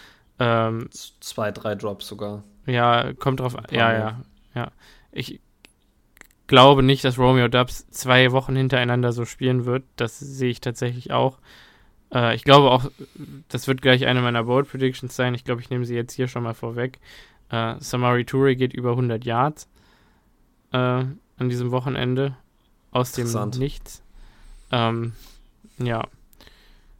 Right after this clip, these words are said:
Speaker 1: Ich bin wirklich gespannt, aber sollen wir, sollen wir uns dann gerade mal ganz kurz die ganze Defense einfach angucken, weil ich glaube,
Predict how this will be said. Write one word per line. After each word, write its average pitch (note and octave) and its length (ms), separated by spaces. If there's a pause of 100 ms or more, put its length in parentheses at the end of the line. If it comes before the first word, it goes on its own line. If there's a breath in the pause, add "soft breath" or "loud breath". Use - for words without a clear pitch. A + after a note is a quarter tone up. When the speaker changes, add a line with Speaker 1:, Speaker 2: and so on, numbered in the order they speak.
(760)
Speaker 1:
Ich - 280 (120)
bin C3+ 520 (140)
wirklich C#3 320
gespannt, C3 560
aber C3+ 440 (300 soft breath)
sollen C#3+ 240
wir, C3 200
sollen C3 180
wir C3 60
uns A#2+ 140
dann B2 180
gerade B2+ 320
mal A#2+ 200
ganz A#2+ 220
kurz - 240
die A#2+ 120
ganze A#2+ 320
Defense B2 460
einfach A#2 240
angucken, A#2 600
weil A2+ 240
ich - 160 (520)
glaube, A#2+ 640